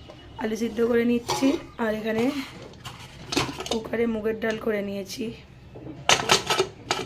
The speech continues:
বাকি ভাজাভুজিগুলো করব আর চিকেনটা রান্না করব। তার সঙ্গে করব কি চিকেন চিল্লিটা রেসিপিটা,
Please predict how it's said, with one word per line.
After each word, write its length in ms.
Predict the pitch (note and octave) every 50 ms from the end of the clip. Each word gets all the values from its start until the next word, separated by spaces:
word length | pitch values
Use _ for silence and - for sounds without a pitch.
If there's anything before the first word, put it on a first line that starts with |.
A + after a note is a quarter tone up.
| - - - - - - - - - - -
বাকি 220 | A3 G#3 G3+ F#3 A3+
ভাজাভুজিগুলো 680 | A3 G#3+ A3 G3+ G#3 G#3+ G3+ A3 A3 A3 G#3+ A3 A3 A3+ A3
করব 260 | A3 B3 A3 A3 A3 C4 D4+ D#4 - - - - - - - - -
আর 100 | - A3+ A3+ -
চিকেনটা 360 | - A#3 G3+ G#3+ G#3 G#3 G#3+ G3+
রান্না 260 | G3 F#3+ F#3+ F#3+ G3
করব। 220 | G3 G#3+ G#3 G3 G3 G#3+ G#3+ F#3+ - - - - - - - - - - - - - - - - - - - -
তার 180 | - A3+ G#3+ G#3 - -
সঙ্গে 260 | A3+ A3 A3+ A3+ B3
করব 300 | A#3+ - B3+ A#3 A3 A3+ A#3+ C4+ C4+ -
কি 140 | C4 C4+ D4 - - - - - - - - -
চিকেন 260 | - A3+ A#3+ A#3+ A#3 A#3+
চিল্লিটা 440 | - C4 B3+ B3+ B3+ C4+ C4 C4+ B3+
রেসিপিটা, 480 | B3+ C4 B3+ B3 C#4 B3+ C4+ B3 B3+